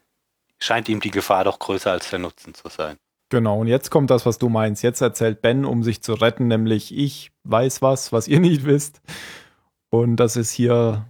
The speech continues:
Speaker 2: Charlotte und sie ist auch noch mit Miles und mit Daniel und so da. Also er zählt alle Namen auf. Und er sagt eben, sie sind hier, um mich, <laughs> sie sind alle nur hier, um mich gefangen zu nehmen.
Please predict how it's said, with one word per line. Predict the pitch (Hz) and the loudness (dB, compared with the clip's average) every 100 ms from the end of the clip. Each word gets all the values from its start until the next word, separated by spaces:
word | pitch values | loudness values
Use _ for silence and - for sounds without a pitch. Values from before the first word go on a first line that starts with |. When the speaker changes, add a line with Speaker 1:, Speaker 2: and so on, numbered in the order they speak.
| - | -6
Speaker 2:
Charlotte | - 127 147 139 139 - | 2 4 6 4 2 -6
und | 143 113 113 113 | 0 2 2 0
sie | - 117 | -2 0
ist | 117 | 2
auch | |
noch | 107 98 | 2 0
mit | 110 | -2
Miles | 110 113 123 127 123 - | 0 2 2 2 -2 -4
und | 110 107 | -4 -2
mit | 110 104 - | -2 -2 2
Daniel | 123 139 131 131 | 2 4 4 2
und | 127 120 | 0 -4
so | 123 | -4
da. | 123 120 127 123 | 2 4 4 0
Also | - 107 | -6 -6
er | 110 | -6
zählt | - 110 110 | -4 -2 0
alle | 110 | 0
Namen | 110 127 131 127 | 2 2 2 0
auf. | 123 120 120 - - | 0 0 -2 -6 0
Und | 143 147 | 4 4
er | 131 | 4
sagt | 127 120 | 2 2
eben, | 123 127 120 | 0 2 2
sie | 110 110 | 0 0
sind | 117 110 | 0 0
hier, | - 120 | 0 2
um | 113 110 | 2 2
mich, | 113 - - - | -2 -4 -18 -14
<laughs> | - 123 | -8 -4
sie | 101 135 | 0 2
sind | 165 143 | 2 4
alle | 165 202 | 4 4
nur | 180 | 2
hier, | 143 156 | 2 2
um | 127 | 2
mich | 160 - | 0 -2
gefangen | 175 143 110 101 | -2 0 0 -2
zu | - | -4
nehmen. | 101 95 101 | -4 -2 -6